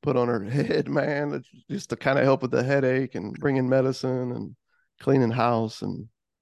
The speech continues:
yeah, that was, uh, that was my weekend. But she started feeling better a little bit yesterday. Was able to come out and watch some, watch some T V. And, uh,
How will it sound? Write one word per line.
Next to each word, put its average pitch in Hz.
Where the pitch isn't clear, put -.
yeah, 90
that -
was, 104
uh, 101
that 104
was 107
my 104
weekend. 104
But 135
she 170
started 170
feeling 143
better 127
a 120
little 120
bit 120
yesterday. 117
Was 113
able 123
to 110
come 113
out 110
and 101
watch 107
some, 95
watch -
some -
T 110
V. 107
And, 101
uh, 101